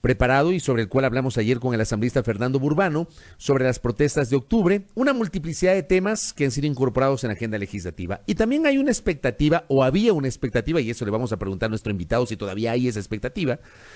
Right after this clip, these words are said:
de que finalmente se incorpore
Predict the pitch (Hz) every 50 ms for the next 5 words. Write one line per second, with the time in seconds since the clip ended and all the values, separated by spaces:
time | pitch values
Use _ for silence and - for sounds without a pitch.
0 | - - - - - - - - 190 196 156 196 - 196 208 233 262 262 233 220
1 | 214 196 165 - 175 180 190 185 - - _ - - _ _ - - - 185 175
2 | 175 165 131 151 175 156 - - 208 220 202 143 139 143 147